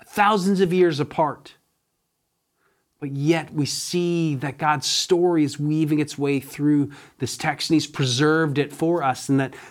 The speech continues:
that we're, we're told in Hebrews, Hebrews chapter four, "The word of God is living and active, sharper than any two-edged sword, piercing to the division of soul and of spirit, of joints and of marrow, and discerning the thoughts and the intentions of the heart.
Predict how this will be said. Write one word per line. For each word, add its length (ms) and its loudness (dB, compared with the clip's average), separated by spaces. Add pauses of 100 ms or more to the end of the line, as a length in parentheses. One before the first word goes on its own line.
(100)
that 80 2
we're, 100 4
we're 140 0
told 300 2
in 80 2
Hebrews, 600 2 (1600)
Hebrews 400 2
chapter 320 2
four, 540 0 (1000)
"The 120 4
word 340 4
of 100 -2
God 280 4
is 160 -4
living 440 4
and 80 0
active, 380 0
sharper 460 2
than 180 2
any 200 2
two-edged 560 0
sword, 380 0
piercing 440 2
to 80 -4
the 100 -2
division 320 2
of 80 -2
soul 600 0
and 120 -6
of 100 -8
spirit, 600 0 (340)
of 120 0
joints 460 2
and 80 -2
of 80 -2
marrow, 460 2
and 80 -2
discerning 540 0
the 60 -2
thoughts 540 -4
and 120 -4
the 80 0
intentions 560 -4
of 100 -4
the 60 -12
heart. 400 -4